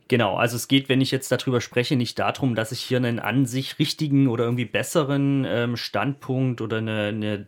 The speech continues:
treffendere Perspektive an sich vertrete, sondern es würde mir völlig ausreichen zu sagen, ich vertrete eben eine bestimmte Perspektive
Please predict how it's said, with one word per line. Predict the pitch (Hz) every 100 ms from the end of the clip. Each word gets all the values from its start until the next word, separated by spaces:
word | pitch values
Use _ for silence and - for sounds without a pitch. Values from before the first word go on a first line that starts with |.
| -
treffendere | - 117 - 135 123 120 120 113 - -
Perspektive | - 120 127 - 143 135
an | - 117
sich | 107 139 -
vertrete, | 151 - 139 143 139
sondern | 123 123 123
es | 117 -
würde | 131
mir | 135 120
völlig | 139 127 -
ausreichen | 117 135 120 120 127
zu | 131
sagen, | 117 104 113
ich | 123 -
vertrete | - - 135 143
eben | 123 123
eine | 120
bestimmte | 117 - - 147 202 139
Perspektive | 113 110 - 117 - 123 131 147